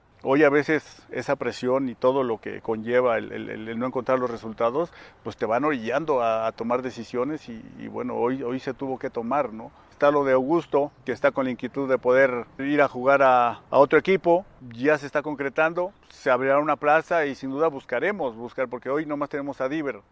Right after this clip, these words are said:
que le ha costado trabajo la adaptación, que le ha costado, hay que darle su tiempo, hay que apoyarlo, tenemos que transmitirle que acá,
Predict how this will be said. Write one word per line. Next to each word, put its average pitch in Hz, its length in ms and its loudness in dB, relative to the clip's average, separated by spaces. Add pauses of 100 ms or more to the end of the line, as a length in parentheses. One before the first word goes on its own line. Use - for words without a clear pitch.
(140)
que 123 80 -2
le 127 80 4
ha 139 40 4
costado 147 280 4
trabajo 135 360 2
la 135 80 0
adaptación, 139 600 -2
que 147 100 -4
le 139 80 2
ha 143 60 2
costado, 147 480 0 (260)
hay 135 140 2
que 139 140 -4
darle 143 200 2
su 135 140 -8
tiempo, 139 540 -2
hay 135 80 -2
que - 80 -4
apoyarlo, 147 640 2 (300)
tenemos 127 340 -4
que 151 80 -2
transmitirle 135 540 -4
que - 80 -6
acá, 160 280 -2